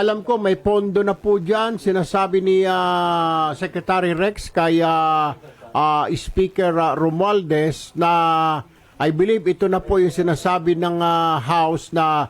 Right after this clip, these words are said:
may pondo para sa mga retailer. Ang gusto pong marinig ng mga retailer,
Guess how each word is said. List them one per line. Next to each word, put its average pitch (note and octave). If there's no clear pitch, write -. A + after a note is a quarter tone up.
may F3
pondo E3+
para D#3
sa D#3
mga D#3+
retailer. D#3+
Ang G#3
gusto B3+
pong C4+
marinig A#3
ng G#3+
mga G3+
retailer, F#3